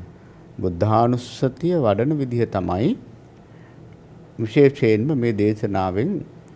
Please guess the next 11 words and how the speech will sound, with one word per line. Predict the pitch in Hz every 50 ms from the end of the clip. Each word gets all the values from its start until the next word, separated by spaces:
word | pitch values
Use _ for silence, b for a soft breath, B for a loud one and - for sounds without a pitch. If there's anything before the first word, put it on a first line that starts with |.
| - B B B B B B B B B B B B B - - - -
පින්නතුන්ලට | - - 117 107 107 98 80 - 95 87 90 95 120 151
පැහැදිලි | - 120 107 104 101 101 98 98
කරලා | - - 95 90 90 90
දෙන්නට | 85 95 87 85 87 87 87 - 190 196 -
බලාපොරොත්තු | - - 98 92 90 90 92 - 92 85 80 - - - 151
වන්නේ. | 143 113 95 - - 107 - - - - - - - B B B B B B B B B B B B B B - - - - - - - - - - - - - - - -
පින්නතුනි, | - - 160 170 175 170 175 - 151 107 117 165 254 214 - - - - - - - - - - - - - - - - - - - - - - - - - - - - - - - - - - - - -
සති | - - 131 127 120 - 208 -
කියලා | - - 135 120 120
කියන්නේ | - - 117 110 104 101 -
සිහිය. | - - 143 131 110 104 90 85